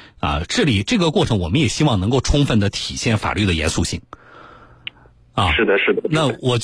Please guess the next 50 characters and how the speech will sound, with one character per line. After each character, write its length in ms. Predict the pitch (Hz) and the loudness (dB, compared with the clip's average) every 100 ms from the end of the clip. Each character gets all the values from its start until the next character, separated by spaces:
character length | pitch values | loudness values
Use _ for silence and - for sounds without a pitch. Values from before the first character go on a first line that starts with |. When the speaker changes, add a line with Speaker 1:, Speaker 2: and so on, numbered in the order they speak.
| - | 0
Speaker 1:
倒 160 | 156 | 0
是 140 | 139 113 | 0 0
觉 100 | 110 | 0
得 140 | 117 | 0
江 160 | 139 135 | 0 2
宁 100 | 135 | 2
警 140 | 95 | 0
方 260 | 104 107 113 - - | 2 2 0 -8 -6
包 140 | 135 | -2
括 260 | 127 113 80 | 2 2 0
这 120 | - | -2
个 440 | 95 87 76 76 92 | -2 0 -2 -4 -2
配 160 | 123 113 | -2 0
合 220 | 92 95 | 0 0
的， 240 | 95 80 - - - | 0 -4 -10 -16 -6
啊， 260 | 76 78 | -4 -2
公 260 | - 127 120 | -2 0 0
检， 400 | 107 90 80 78 - - - | 0 -2 -2 -6 -12 -20 -6
这 120 | 87 | -2
个， 640 | 87 80 73 71 73 104 | 0 0 0 -2 -2 -2
公 140 | 104 123 | -2 0
检 160 | 117 | 0
法 140 | - 80 | -2 -2
三 180 | 113 | 0
个 80 | 107 | 0
部 140 | 98 85 | 0 -2
门， 200 | 69 95 _ _ | -2 -10 _ _
啊， 280 | - 92 76 - _ - | -2 0 -2 -8 _ -6
我 100 | 107 | -2
倒 140 | 117 | 0
是 100 | 120 | 0
觉 160 | 120 107 | 0 0
得 140 | 113 | 0
这 120 | - 151 | 0 2
么 120 | 107 | 2
做 180 | 127 101 | 2 2
呢， 180 | 87 | 0
其 160 | 87 127 | -2 -2
实 140 | 117 | -2
大 160 | 117 110 | -2 0
大 160 | 107 101 | 0 0
提 160 | - | 0
升 140 | 98 101 | 2 2
了 60 | |
法 140 | - 69 | 0 -2
律 120 | 95 | 0
的 80 | 87 | 0
严 160 | 78 | -2
肃 140 | - 104 | -2 -2
性。 200 | 85 | -2